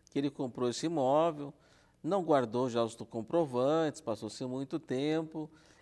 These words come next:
e lá daqui vinte anos passados ela resolve pedir a separação. Ele teria que ter documentos pra provar que foi fruto dessa herança.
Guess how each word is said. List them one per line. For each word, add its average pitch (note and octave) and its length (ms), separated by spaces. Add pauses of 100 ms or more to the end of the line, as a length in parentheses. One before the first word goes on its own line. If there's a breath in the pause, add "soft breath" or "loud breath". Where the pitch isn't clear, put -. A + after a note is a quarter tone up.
e C3 120
lá C3 240
daqui C3+ 260
vinte D#3+ 380
anos C#3+ 160
passados C#3 600
ela D3 180
resolve B2+ 400
pedir A#2+ 260
a A#2+ 40
separação. B2 760 (1160 soft breath)
Ele B2+ 180
teria C3+ 240
que - 80
ter G#3 140
documentos G3+ 580
pra - 100
provar A#2+ 420
que B2+ 140
foi C3 240
fruto D3+ 400
dessa B2+ 280
herança. A#2+ 480